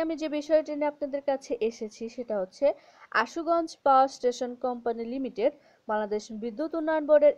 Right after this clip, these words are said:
একটি প্রতিষ্ঠানের লিখিত পরীক্ষার তারা বিজ্ঞপ্তি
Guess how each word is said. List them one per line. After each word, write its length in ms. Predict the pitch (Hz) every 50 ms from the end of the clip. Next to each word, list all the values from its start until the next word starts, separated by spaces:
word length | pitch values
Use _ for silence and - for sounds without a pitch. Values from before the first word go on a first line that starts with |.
| 233
একটি 180 | 226 226 - 233 226 -
প্রতিষ্ঠানের 600 | 285 277 247 233 240 - 202 170 180 220 285 311 - _ _ _ _ _ _ _ _ - 233
লিখিত 260 | 262 - 320 311 - 330 294 302
পরীক্ষার 460 | 302 302 294 302 - 311 311 302 302 302 _ _ _ _ _ _ -
তারা 220 | 214 214 214 214 214 208 - - 202 196 -
বিজ্ঞপ্তি 380 | 247 226 220 233 214 214 -